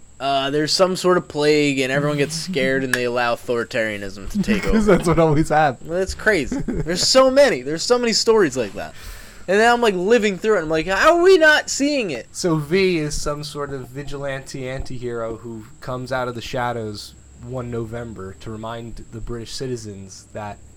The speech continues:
Speaker 1: Every November or just one November?
Speaker 2: one November in the future to rise up against this authoritarian dictatorship, essentially saying,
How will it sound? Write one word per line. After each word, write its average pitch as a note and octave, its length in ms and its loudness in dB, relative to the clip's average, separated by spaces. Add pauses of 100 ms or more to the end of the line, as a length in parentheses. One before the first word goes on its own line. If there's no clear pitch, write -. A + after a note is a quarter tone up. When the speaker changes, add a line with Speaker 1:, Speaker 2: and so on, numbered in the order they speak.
Speaker 1:
Every C#3 280 -4
November G3+ 360 0
or A#2+ 200 -4
just G#2 200 -14
one G#2 220 -10
November? - 480 -18
Speaker 2:
one B2+ 220 -10
November G#2 420 -10
in F#2 80 -14
the F#2+ 80 -18
future F#2 360 -16 (320)
to A#2 100 -12
rise A2+ 260 -8
up A#2 140 -12
against G#2+ 240 -12
this G#2 160 -10
authoritarian G#2 640 -12
dictatorship, G#2 720 -10 (600)
essentially A#2 440 -8
saying, G#2+ 360 -12